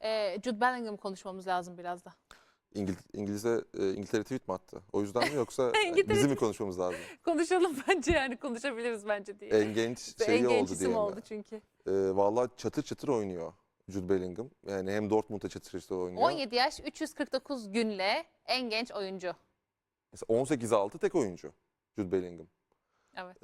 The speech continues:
Speaker 2: E, ama ne zaman Jude Bellingham gelse aklıma, e, ya da konuşulsa bu formasını, e, emekli etmeleri,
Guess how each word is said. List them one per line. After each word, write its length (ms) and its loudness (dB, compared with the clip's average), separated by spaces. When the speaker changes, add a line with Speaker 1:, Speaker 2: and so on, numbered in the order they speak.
Speaker 2:
E, 220 0
ama 200 0
ne 120 2
zaman 280 0
Jude 200 0
Bellingham 380 4
gelse 300 2
aklıma, 520 -4
e, 40 0
ya 280 0
da 60 2
konuşulsa 760 -2
bu 200 -6
formasını, 720 0
e, 80 -4
emekli 540 2
etmeleri, 800 0